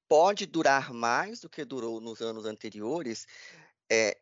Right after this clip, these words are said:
pra algumas regiões isso pode soar bastante dif-, dificultoso, né, pra essas áreas, mas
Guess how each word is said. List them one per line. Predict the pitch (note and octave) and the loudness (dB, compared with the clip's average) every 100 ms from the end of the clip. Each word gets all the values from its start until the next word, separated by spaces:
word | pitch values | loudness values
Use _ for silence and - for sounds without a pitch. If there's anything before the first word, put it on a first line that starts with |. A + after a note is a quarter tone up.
| _ | _
pra | - C#3 | 2 2
algumas | D3 D3+ D3+ C#3 | 2 0 -2 -2
regiões | C3+ B2+ B2 A2+ | -4 -4 -6 -6
isso | A2+ A2+ | -8 -8
pode | - A2+ A#2 A2+ G#2+ | -2 0 0 -6 -8
soar | - - A2+ G#2 - _ - | -10 -4 -4 -4 -8 _ -20
bastante | A2 G#2+ A2 - A2+ - A2 G2 F2 - - | -4 -4 -4 -8 -8 -8 -12 -12 -14 -20 -14
dif-, | A#2 - - | -14 -14 -20
dificultoso, | A#2+ A#2+ - - A#2 - F3+ F3+ | -20 -16 -14 -16 -10 -2 0 0
né, | C#3+ | -2
pra | C#3 A2+ | 2 4
essas | A2 G#2+ G#2 | 4 2 -2
áreas, | B2+ D#3+ B2+ A2+ | 0 0 -2 -2
mas | B2 A#2+ - | 0 -2 -4